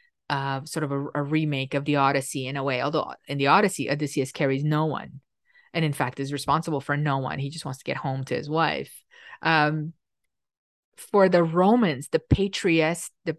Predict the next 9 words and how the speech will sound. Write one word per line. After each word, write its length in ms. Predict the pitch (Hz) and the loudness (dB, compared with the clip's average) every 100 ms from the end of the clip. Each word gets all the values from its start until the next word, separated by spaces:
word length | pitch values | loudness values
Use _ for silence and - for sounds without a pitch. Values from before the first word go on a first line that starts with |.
| - | -6
the, 100 | - | -2
the 120 | 156 | 0
patriest, 720 | - 196 196 180 143 - 143 | 4 2 2 2 0 -2 -4
the 80 | 160 | -4
patriarch 760 | - 175 196 - 175 147 139 - | 2 2 2 0 2 2 2 -2
of 120 | 160 | -4
the 80 | 160 | -4
family, 680 | - 139 135 135 80 - - - - - - 160 | -4 -4 -4 -8 -12 -16 -20 -20 -20 -20 -8 0
uh, 460 | 147 139 139 139 | 2 4 2 0